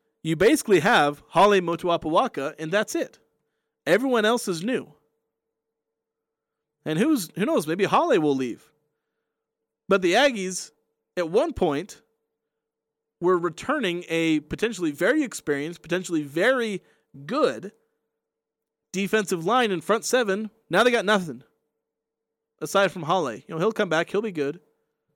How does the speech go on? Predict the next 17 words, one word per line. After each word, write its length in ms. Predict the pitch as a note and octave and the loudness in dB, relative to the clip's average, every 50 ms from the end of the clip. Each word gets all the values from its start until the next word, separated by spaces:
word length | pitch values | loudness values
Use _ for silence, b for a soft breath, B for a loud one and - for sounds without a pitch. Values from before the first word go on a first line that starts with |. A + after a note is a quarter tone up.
| _ _ | _ _
but 120 | - - - _ | -14 -14 -6 _
everyone 380 | - G#3 G#3 G#3+ A3 A3+ G#3+ G3+ | 2 2 2 2 2 0 2 0
else 220 | G3 G3+ - - | 0 -2 -2 -8
is 100 | A3 G3 | -12 -8
new. 300 | D#3+ C#3 C3 B2+ D3+ F3 _ _ _ _ _ _ _ _ _ _ _ _ _ _ _ _ _ | -8 -8 -8 -8 -12 -16 _ _ _ _ _ _ _ _ _ _ _ _ _ _ _ _ _
Everyone 320 | E3 F#3 G3+ A3+ A3+ G#3+ | 2 2 2 2 0 2
else 160 | G3+ G#3+ G3+ | 2 0 0
is 40 | F#3 | -2
gonna 140 | F#3+ G#3 F#3 | -4 -2 -2
have 140 | F#3 F3+ - | -2 -4 -4
to 20 | |
come 160 | - F3+ F#3 | -4 -4 -4
in 40 | G3 | -2
and 80 | F#3+ F3 | -4 -4
learn 120 | E3 F3+ | -6 -6
the 60 | F#3+ | -6
system. 440 | F3+ - C#3 B2 - C3 B2+ D3 E3+ | -8 -8 -10 -10 -10 -12 -14 -14 -16